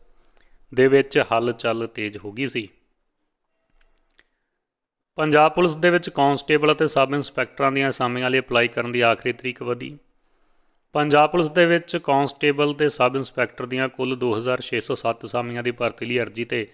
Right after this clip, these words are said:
ਆਖਰੀ ਤਰੀਕ ਵਧਾ ਦਿੱਤੀ ਹੈ। ਪੰਜਾਬ ਪੁਲਿਸ ਦੀ ਅਧਿਕਾਰਤ ਵੈੱਬਸਾਈਟ ਪੰਜਾਬ ਪੁਲਿਸ ਡਾਟ ਜੀ ਓ ਵੀ ਡਾਟ ਇਨ 'ਤੇ ਜਾਰੀ ਅਪਡੇਟਸ ਦੇ ਅਨੁਸਾਰ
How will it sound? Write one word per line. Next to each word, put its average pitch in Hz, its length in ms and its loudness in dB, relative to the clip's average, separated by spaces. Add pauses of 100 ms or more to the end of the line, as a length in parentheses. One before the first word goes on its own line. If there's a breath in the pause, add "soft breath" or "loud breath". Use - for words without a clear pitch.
(460 soft breath)
ਆਖਰੀ 139 320 2
ਤਰੀਕ 151 360 0
ਵਧਾ 147 320 4
ਦਿੱਤੀ 131 300 0
ਹੈ। 147 60 4
ਪੰਜਾਬ 123 380 2
ਪੁਲਿਸ 120 220 -6
ਦੀ 131 120 -2
ਅਧਿਕਾਰਤ 123 420 0
ਵੈੱਬਸਾਈਟ 131 440 0
ਪੰਜਾਬ 117 400 4
ਪੁਲਿਸ 131 260 -2
ਡਾਟ 127 280 2
ਜੀ 117 180 -4
ਓ 123 60 2
ਵੀ 120 100 -2
ਡਾਟ 117 260 0
ਇਨ 120 120 -6
'ਤੇ 123 140 -4
ਜਾਰੀ 117 340 0
ਅਪਡੇਟਸ 117 520 -8
ਦੇ 127 100 -10
ਅਨੁਸਾਰ 123 500 0